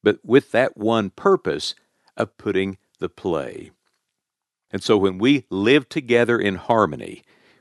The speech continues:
we all do our part. We do the things that we need to do, that we have in our ability to do,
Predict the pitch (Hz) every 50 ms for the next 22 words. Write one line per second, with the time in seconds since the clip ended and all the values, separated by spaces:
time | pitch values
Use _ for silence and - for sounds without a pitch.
0 | _ - 87 87 101 117 127 143 151 - - 101 104 104 107 107 104 92 85 87
1 | 92 92 92 95 92 92 _ - 85 85 92 113 127 - - - - - 50 -
2 | - - _ - _ _ _ _ _ _ _ - - 104 104 110 123 127 120 123
3 | - - 123 120 117 113 113 110 - - - _ - 85 82 - - - 92 107
4 | 123 143 165 151 131 113 101 92 85 82 - 98 78 71 76 71 60 57 57 60
5 | 69 80 - _ _ _ _ _ _ _ _ - 87 82 85 110 123 110 92 117
6 | 110 117 113 - - 104 107 101 101 98 95 98 104 123 127 135 120 - 101 90
7 | - 87 78 67 69 64 53 55 80